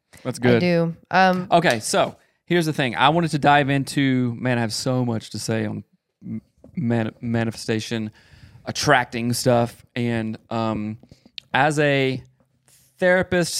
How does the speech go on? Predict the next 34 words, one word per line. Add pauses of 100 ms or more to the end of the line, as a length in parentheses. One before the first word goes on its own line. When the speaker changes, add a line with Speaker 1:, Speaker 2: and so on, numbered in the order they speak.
Speaker 1:
psychotherapist,
like,
thinker, (420)
it
really,
like,
blows
my
mind.
I'm
like,
"What? (480)
We
attract
this
stuff?
Speaker 2:
What?
Speaker 1:
There's
no
way
in
hell
that
I
attracted
this
or
that,
or
I
can't
believe
it."
Speaker 2:
Mm-hmm.